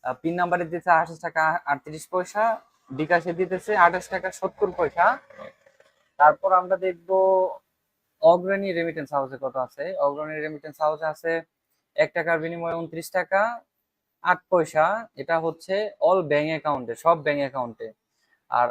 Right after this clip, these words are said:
আ-, আ, পিন নাম্বারে হচ্ছে আঠাশ টাকা পঞ্চাশ পয়সা শুধু অগ্রণী ব্যাংক পিনে। আর কৃষি ব্যাংকের পিনে হচ্ছে আঠাশ টাকা ত্রিশ পয়সা, তার মানে ঊনত্রিশ টাকা আট পয়সা all ব্যাংক অ্যাকাউন্টে অগ্রণী ব্যাংক রেমিটেন্স হাউসে আলহামদুলিল্লাহ ভালোই দিতেছে।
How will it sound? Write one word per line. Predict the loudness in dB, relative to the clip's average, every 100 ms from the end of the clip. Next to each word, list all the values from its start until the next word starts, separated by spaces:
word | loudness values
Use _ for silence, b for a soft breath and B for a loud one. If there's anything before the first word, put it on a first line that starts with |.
| 2
আ-, | 2 2
আ, | 2 2
পিন | 2 -4 -4
নাম্বারে | 0 0 0
হচ্ছে | 0 2
আঠাশ | 0 0
টাকা | -6 -6
পঞ্চাশ | -6 -6 -10 -12
পয়সা | -12 -12
শুধু | -8 2
অগ্রণী | 2 2 -6 -6
ব্যাংক | -6 -8 -8
পিনে। | -10 -10 -12 -16 _ _ _ -4
আর | 0 0 -2
কৃষি | -6 -6 -4 -2 -2
ব্যাংকের | -4 -8 -4 -6 -6
পিনে | -10 -8
হচ্ছে | -8 -4
আঠাশ | -4 -4
টাকা | -8 -8
ত্রিশ | -8 -16 -12
পয়সা, | -6 -2
তার | 0 0
মানে | -2 -6
ঊনত্রিশ | -8 -10 -10 -12 -6
টাকা | -6 -2 0
আট | -2 -4 -10
পয়সা | -8 -4 -4 0
all | 0 0
ব্যাংক | -8 -10
অ্যাকাউন্টে | -8 -8 -8 -8 -6
অগ্রণী | -4 -6 -10
ব্যাংক | -10 -10 -8
রেমিটেন্স | -8 -8 -10 -8
হাউসে | -8 -6 -6
আলহামদুলিল্লাহ | -6 -6 -10 -10 -4 -2 -2 _ _ b b b -6
ভালোই | -2 0 0
দিতেছে। | -4 -6 -6 -8